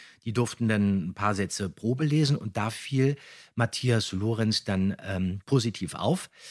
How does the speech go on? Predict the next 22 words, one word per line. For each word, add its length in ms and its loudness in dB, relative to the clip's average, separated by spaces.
und 240 -8
wurde 180 2
dann 260 2
später 360 -4
dann 200 -2
auch, 520 -10
also 180 -12
ein 80 0
halbes 240 0
Jahr 140 0
später 360 -4
angerufen 520 -6
und 160 -8
hat 120 -10
dann 200 -2
bei 240 -4
Follyfoot 640 -4
Farm 260 -10
mitgesprochen, 600 -8
seine 240 -4
erste 260 -10
Rolle. 320 -4